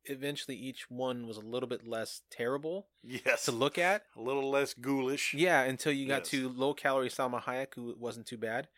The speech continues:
Speaker 1: Um, and I just, <sighs> the, the, the, the script was so funny because I think it was so purposely bad because nobody ever talks like that in real life.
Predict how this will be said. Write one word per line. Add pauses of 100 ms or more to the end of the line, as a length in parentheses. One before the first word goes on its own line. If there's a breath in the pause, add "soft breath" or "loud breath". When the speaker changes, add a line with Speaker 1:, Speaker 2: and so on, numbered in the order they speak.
(600 soft breath)
Speaker 1:
Um, (1040)
and (600)
I
just, (140 loud breath)
<sighs>
the,
the, (580 loud breath)
the,
the
script (540)
was
so
funny
because
I
think
it
was
so
purposely
bad
because
nobody
ever
talks
like
that
in
real
life.